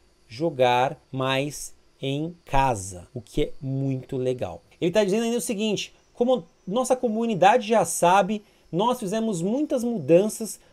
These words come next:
para que vocês possam fazer atividades dentro do Pokémon go, por exemplo, dentro de casa. Diminuiu a distância aí, no, zerou na real, a distância pra você batalhar no Go Battle League. Você pode aí batalhar com seus amigos com um coraçãozinho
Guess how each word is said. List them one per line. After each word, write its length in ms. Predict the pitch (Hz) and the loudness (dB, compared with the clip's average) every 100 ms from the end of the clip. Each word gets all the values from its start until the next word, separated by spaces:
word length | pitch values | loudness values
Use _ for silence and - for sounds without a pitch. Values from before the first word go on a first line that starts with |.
| _ | _
para 140 | - 254 | 2 2
que 80 | 262 | 2
vocês 320 | 254 247 - | 0 -2 -4
possam 520 | - 202 220 - 233 | 2 2 2 0 -4
fazer 440 | 233 190 143 180 - | 0 2 2 0 0
atividades 720 | 202 - 208 143 147 143 127 | -4 -4 -4 0 2 0 -4
dentro 220 | 135 135 | -6 -6
do 80 | 151 | -10
Pokémon 400 | 170 180 170 147 | -8 -4 -4 0
go, 180 | 151 170 | 0 2
por 140 | 190 | 2
exemplo, 360 | 165 196 233 226 - _ _ | 2 -2 -4 -14 -18 _ _
dentro 300 | 294 285 302 | -2 -2 -2
de 100 | 233 | -4
casa. 420 | 226 135 113 98 - _ _ - | 2 4 4 -2 -14 _ _ -6
Diminuiu 540 | 208 226 214 196 185 | -2 0 2 6 8
a 60 | 165 | 6
distância 540 | 147 - 160 151 160 | 2 0 0 2 0
aí, 140 | 139 | 0
no, 140 | 143 127 | -2 -2
zerou 340 | 120 214 196 | 0 2 2
na 80 | 175 | 2
real, 320 | 120 117 139 - _ - | 2 2 2 -4 _ 0
a 120 | 131 | 0
distância 360 | 127 - 135 139 | 0 -6 -10 -10
pra 80 | |
você 120 | 127 - | -8 0
batalhar 360 | 127 139 127 | 2 4 2
no 80 | 123 | 2
Go 200 | 123 120 | 0 0
Battle 280 | 117 113 156 | 0 0 0
League. 380 | 143 135 131 - _ _ _ - | -2 -2 -4 -12 _ _ _ -6
Você 240 | 151 196 | 0 0
pode 300 | 185 185 165 | 4 4 6
aí 80 | 170 | 4
batalhar 440 | 170 170 170 160 | 4 4 4 4
com 100 | 156 | 0
seus 180 | 147 151 | -4 -2
amigos 320 | 151 143 135 | -2 -2 -6
com 240 | - 160 - 214 | -4 -4 -4 -4
um 260 | 240 277 - _ | -4 -4 -8 _
coraçãozinho 840 | - 196 180 175 165 127 139 143 | 0 4 4 2 -2 -2 -4 -6